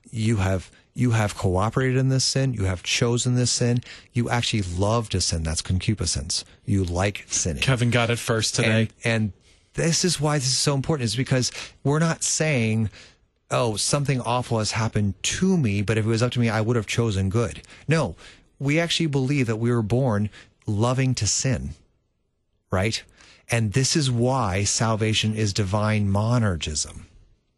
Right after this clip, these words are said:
Speaker 1: because my will is not free to do good things. It's actually bound to sin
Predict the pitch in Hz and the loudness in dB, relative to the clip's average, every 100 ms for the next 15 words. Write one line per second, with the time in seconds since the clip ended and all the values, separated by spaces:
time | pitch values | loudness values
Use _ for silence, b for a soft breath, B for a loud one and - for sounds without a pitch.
0 | _ - 113 113 101 104 110 123 135 117 | _ -4 -2 0 0 2 2 2 2 0
1 | 120 135 104 87 95 - 101 92 101 104 | 0 2 0 -2 -4 -4 -2 0 0 2
2 | 110 120 - - - - 143 131 82 80 | 2 0 -6 -14 -12 -4 0 0 -2 -8
3 | - _ _ _ _ - 120 107 104 98 | -16 _ _ _ _ -2 0 0 0 -2
4 | 90 - 92 76 - - - _ _ _ | -4 -4 -8 -8 -8 -10 -10 _ _ _
5 | - 95 110 - 113 92 - - 107 98 | -4 0 0 0 -2 -2 -4 -2 0 0
6 | 90 82 85 80 - B B B B - | 0 -2 -4 -8 -12 B B B B -4
7 | 107 - - 127 92 - | -2 0 0 0 -2 -6